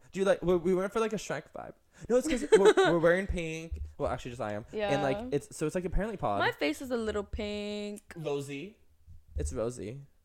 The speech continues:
Speaker 2: But I also have this beautiful olive skin.
Speaker 1: Olive skin and blue orbs. Yeah, we actually aren't blue, guys, in case you were
Speaker 2: Oh my gosh, Cillian Murphy, his
Speaker 1: Oh my
Speaker 2: eyes.
Speaker 1: God.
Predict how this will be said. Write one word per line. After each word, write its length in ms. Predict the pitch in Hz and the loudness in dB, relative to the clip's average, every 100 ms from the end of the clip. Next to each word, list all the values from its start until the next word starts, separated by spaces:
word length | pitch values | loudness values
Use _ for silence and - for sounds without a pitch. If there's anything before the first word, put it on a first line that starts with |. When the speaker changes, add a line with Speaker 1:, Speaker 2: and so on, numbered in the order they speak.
| _ - | _ -8
Speaker 2:
But 80 | 226 | -4
I 20 | |
also 320 | - - 359 359 | -4 -6 -8 -6
have 240 | 381 - | -6 -6
this 220 | - 370 - - - - | -8 -8 -10 -20 -20 -18
beautiful 520 | - 208 226 - 233 - | -6 -2 -2 -2 -6 -2
olive 320 | 190 196 196 | 0 0 -2
skin. 880 | - - - - 107 220 - 226 214 _ _ _ _ _ _ _ _ _ _ - - | -8 -14 -12 -6 -4 -4 -8 -10 -16 _ _ _ _ _ _ _ _ _ _ -8 -6
Speaker 1:
Olive 280 | 151 147 143 | -4 -4 -6
skin 400 | - - - 143 | -8 -12 -10 -8
and 100 | 135 | -8
blue 260 | 135 139 139 | -4 -4 -4
orbs. 640 | 139 139 135 127 - - _ _ _ _ _ _ _ _ _ _ _ _ _ _ | -2 -2 -2 -6 -12 -18 _ _ _ _ _ _ _ _ _ _ _ _ _ _
Yeah, 120 | 143 131 | 0 0
we 60 | 127 | 0
actually 400 | 127 107 - 113 | -2 -4 -4 -4
aren't 160 | 110 | -4
blue, 140 | 101 92 | -6 -6
guys, 200 | 98 107 | -8 -10
in 80 | - | -8
case 300 | - - - - | -8 -6 -10 -12
you 80 | - | -16
were 60 | - | -6
Speaker 2:
Oh 80 | - | 0
my 100 | 226 | 8
gosh, 140 | 220 214 | 8 8
Cillian 420 | - 233 311 302 | 6 6 6 4
Murphy, 640 | 202 190 - 226 226 - | 4 4 2 -2 -2 -2
his 160 | 208 190 | 2 4
Speaker 1:
Oh 40 | 202 | 8
my 120 | 220 | 10
Speaker 2:
eyes. 520 | 247 277 131 107 | 12 12 10 8
Speaker 1:
God. 0 | 113 | 4